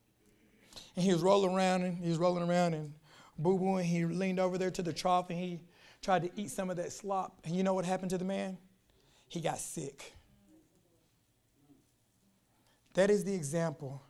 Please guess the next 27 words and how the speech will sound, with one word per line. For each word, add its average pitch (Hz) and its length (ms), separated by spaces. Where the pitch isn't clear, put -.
of 151 140
a 156 80
man 151 360
or 143 120
woman 147 320
that's 131 160
been 143 180
converted. 139 500
It 165 100
doesn't 220 340
mean 180 520
you 160 180
will 170 80
never 156 220
sin 233 260
again, 131 380
but 170 120
it 175 40
means 190 240
that 170 120
when 160 160
you 147 100
do 180 300
sin, 247 520
it 175 120
will 143 100
make 156 600